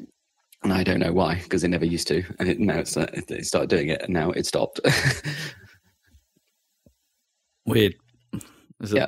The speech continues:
Speaker 1: weird.
Speaker 2: What if it's like, "From the, the stand you have put me on is too damp. Lift me off."
Speaker 1: Yeah, I suppose it could be.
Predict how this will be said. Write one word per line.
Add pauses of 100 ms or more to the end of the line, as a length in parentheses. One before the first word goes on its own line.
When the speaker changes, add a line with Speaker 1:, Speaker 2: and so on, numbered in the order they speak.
(100)
Speaker 1:
weird. (1700)
Speaker 2:
What
if
it's
like, (320)
"From
the,
the
stand
you
have
put
me
on
is
too
damp. (1080)
Lift
me
off." (2000)
Speaker 1:
Yeah,
I
suppose
it
could
be.